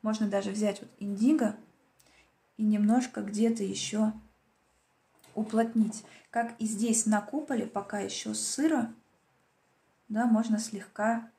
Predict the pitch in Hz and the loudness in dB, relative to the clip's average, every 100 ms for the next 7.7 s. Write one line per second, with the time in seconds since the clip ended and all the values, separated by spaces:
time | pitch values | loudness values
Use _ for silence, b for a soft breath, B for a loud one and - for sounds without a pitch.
0 | _ _ _ _ _ _ _ _ _ 196 | _ _ _ _ _ _ _ _ _ -6
1 | 190 208 214 - - - 208 196 190 190 | 0 2 2 -2 -8 -6 -2 0 -2 0
2 | 202 190 - - 240 269 - 202 - _ | 0 -2 -6 -2 -2 -2 -8 -12 -14 _
3 | _ _ _ - - - _ _ _ _ | _ _ _ -14 -12 -14 _ _ _ _
4 | 202 196 208 226 190 - 196 190 208 226 | -6 0 2 2 0 -4 -4 -2 0 2
5 | 226 202 190 196 202 214 - 214 - 190 | 0 -4 -8 -6 -6 -6 -4 -6 -4 -2
6 | 214 214 226 269 226 196 226 - 202 196 | 0 0 0 -2 -2 -4 -6 -8 -6 -4
7 | - - 220 226 196 190 180 | -4 -2 -4 -2 -4 -2 -4